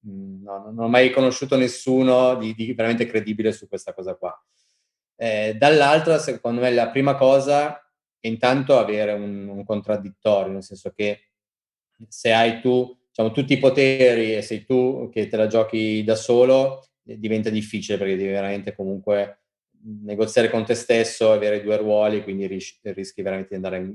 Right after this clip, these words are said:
in conflitto. Eh, il mio socio abbiamo la fortuna che, eh, ci gestiamo bene i ruoli di poliziotto buono, poliziotto cattivo, anche a ruoli, no, invertiti,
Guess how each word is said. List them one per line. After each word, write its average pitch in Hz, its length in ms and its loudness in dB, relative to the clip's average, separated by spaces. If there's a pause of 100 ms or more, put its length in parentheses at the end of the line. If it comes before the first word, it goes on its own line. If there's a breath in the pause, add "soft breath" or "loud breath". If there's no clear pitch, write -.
in 92 80 -16
conflitto. - 720 -16 (440)
Eh, - 160 -16
il 127 140 2
mio 139 100 4
socio 143 220 2
abbiamo 120 260 4
la 117 100 2
fortuna 117 520 0
che, 113 520 -4
eh, 113 580 -6
ci - 160 -20
gestiamo 107 360 -4
bene 113 280 2
i 110 220 0
ruoli 110 240 2
di 107 100 -4
poliziotto 113 500 -2
buono, 110 340 2
poliziotto 107 400 -4
cattivo, 104 800 0
anche 104 300 -6
a - 20 0
ruoli, 107 360 2
no, 104 300 -2
invertiti, 117 920 0